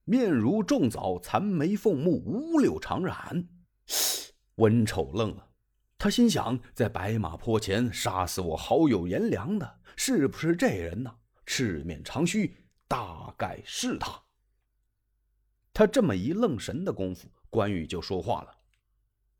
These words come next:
：“逆贼文丑，休走看刀！”叭的一声，往前一催，赤兔兽举刀就劈。文丑一看不好，赶快摘枪接架，还打了有几个回合。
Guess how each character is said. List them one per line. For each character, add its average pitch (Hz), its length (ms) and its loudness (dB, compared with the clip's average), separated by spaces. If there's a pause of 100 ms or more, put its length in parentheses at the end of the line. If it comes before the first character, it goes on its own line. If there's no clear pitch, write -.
(120)
：“逆 107 480 4
贼 113 240 2
文 160 200 8
丑， - 420 2 (120)
休 254 560 0
走 127 200 0
看 - 220 8
刀！” 262 300 0 (680)
叭 233 260 -2
的 110 100 -6
一 95 180 -6
声， 135 160 -2 (260)
往 82 180 -4
前 127 320 -4
一 190 220 -10
催， 180 360 0
赤 180 240 0
兔 127 120 0
兽 135 220 4 (160)
举 92 420 -4
刀 202 240 0 (460)
就 - 120 2
劈。 - 360 -6 (1120)
文 190 260 6
丑 113 240 -4
一 101 100 -4
看 107 200 -6 (120)
不 269 80 10
好， 113 540 2 (100)
赶 82 240 -4
快 107 260 0 (240)
摘 95 360 0
枪 95 340 -2
接 107 180 -2
架， - 200 -6 (240)
还 156 120 -2
打 110 320 0
了 165 120 2
有 143 320 2
几 101 160 -6
个 90 80 -4
回 139 180 -4
合。 131 300 -10